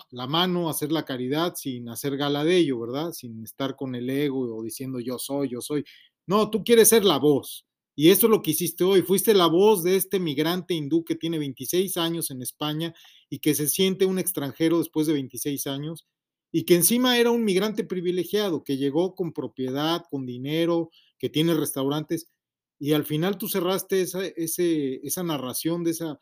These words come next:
lectura que nos hiciste con tanto sentimiento y con mucha sinceridad en tus palabras, diciendo: "Sigo como un burrito trabajando veinticuatro horas, trescientos sesenta y cinco días, los siete días de la semana".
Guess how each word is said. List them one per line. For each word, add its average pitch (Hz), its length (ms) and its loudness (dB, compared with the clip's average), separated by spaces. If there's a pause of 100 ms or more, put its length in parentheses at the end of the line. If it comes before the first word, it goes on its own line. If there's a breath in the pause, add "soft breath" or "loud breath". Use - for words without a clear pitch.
(180)
lectura 160 440 -2
que 143 100 -4
nos 123 160 -8
hiciste 147 400 -10
con 127 160 -8
tanto 143 440 -6
sentimiento 139 720 -6
y 143 60 -6
con 127 160 -12
mucha 135 220 -8
sinceridad 120 560 -6
en 147 100 -8
tus - 140 -16
palabras, 143 440 -2 (340 loud breath)
diciendo: 180 600 2 (100)
"Sigo 202 300 2
como 175 160 2
un 202 120 2
burrito 185 360 2
trabajando 165 480 0
veinticuatro 165 640 0
horas, 175 380 0 (160)
trescientos 156 420 -2
sesenta 160 400 -4
y 147 80 -2
cinco 160 360 -2
días, 160 260 4
los 151 140 -2
siete 160 200 -2
días 151 200 2
de 151 80 -2
la 131 100 -4
semana". 131 460 -10